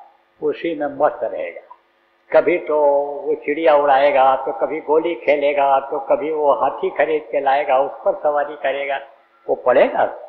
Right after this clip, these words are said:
असली, असला काम जो है बच्चे का पढ़ लिख करके आगे बढ़ना,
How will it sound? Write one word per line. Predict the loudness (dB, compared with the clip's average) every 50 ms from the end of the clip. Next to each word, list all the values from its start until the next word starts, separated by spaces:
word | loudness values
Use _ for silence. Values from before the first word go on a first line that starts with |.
| -20 -12 -2 0
असली, | 0 0 2 -2 -4 -2 -2 -2 -2 -2 -2 -4 -6 -8 -10 -12 -14 -16 -20 _ _ _ _ -6
असला | -6 -6 -6 -6 -10 -10 -8 -8 -4 -2 -2 -2
काम | -2 -2 -2 -2 -2 -4 -6 -4
जो | -2 0
है | 2 2 2 2
बच्चे | 0 -2 -2 -2 -4 -6
का | -4 -2 -2 -2
पढ़ | 0 0 -2 -2 -2 -2
लिख | -4 -6 -4 -2
करके | -2 -2 -2 -4 -4 -2 0
आगे | 0 0 0 0 -2 -2
बढ़ना, | -2 -2 -4 -6 -6 -8 -10 -10 -12 -12